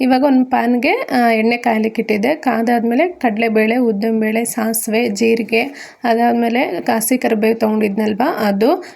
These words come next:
ಈ ಥರ ಎಲ್ಲ ನೀಟಾಗಿ ಫ್ರೈ ಆಗಬೇಕು, ಚೆನ್ನಾಗಿ, ಆ, ಗೋಲ್ಡನ್ ಬ್ರೌನ್ ಬರಬೇಕು ನೀವು ತೊಗೊಂಡಿರ್ತಕ್ಕಂಥ ಶೇಂಗಾ, ಕಡಲೆಬೇಳೆ, ಉದ್ದಿನಬೇಳೆ. ಆವಾಗ ನೀವು ಈರುಳ್ಳಿ ಹಾಕ್ಕೊಳ್ರಿ. ಅವು ನೀಟಾಗಿ ಫ್ರೈ ಆಗೋಕ್ಕಿಂತ ಮುಂಚೆನೇ ನೀವು ಈರುಳ್ಳಿ ಹಾಕ್ಕೊಂಬಿಟ್ರೆ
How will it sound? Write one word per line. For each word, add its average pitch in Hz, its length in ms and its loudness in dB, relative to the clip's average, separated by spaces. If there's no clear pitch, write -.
ಈ 262 80 0
ಥರ 240 240 0
ಎಲ್ಲ 233 220 2
ನೀಟಾಗಿ 226 440 0
ಫ್ರೈ 214 240 2
ಆಗಬೇಕು, 202 440 0
ಚೆನ್ನಾಗಿ, 240 540 2
ಆ, 226 400 2
ಗೋಲ್ಡನ್ 233 460 2
ಬ್ರೌನ್ 226 240 2
ಬರಬೇಕು 208 680 0
ನೀವು 269 240 0
ತೊಗೊಂಡಿರ್ತಕ್ಕಂಥ 220 840 0
ಶೇಂಗಾ, 233 460 2
ಕಡಲೆಬೇಳೆ, 233 600 2
ಉದ್ದಿನಬೇಳೆ. 220 560 2
ಆವಾಗ 240 500 2
ನೀವು 254 540 4
ಈರುಳ್ಳಿ 247 420 4
ಹಾಕ್ಕೊಳ್ರಿ. 214 580 2
ಅವು 226 280 4
ನೀಟಾಗಿ 262 380 2
ಫ್ರೈ 233 180 2
ಆಗೋಕ್ಕಿಂತ 240 600 0
ಮುಂಚೆನೇ 233 500 0
ನೀವು 240 340 2
ಈರುಳ್ಳಿ 247 440 4
ಹಾಕ್ಕೊಂಬಿಟ್ರೆ 226 920 0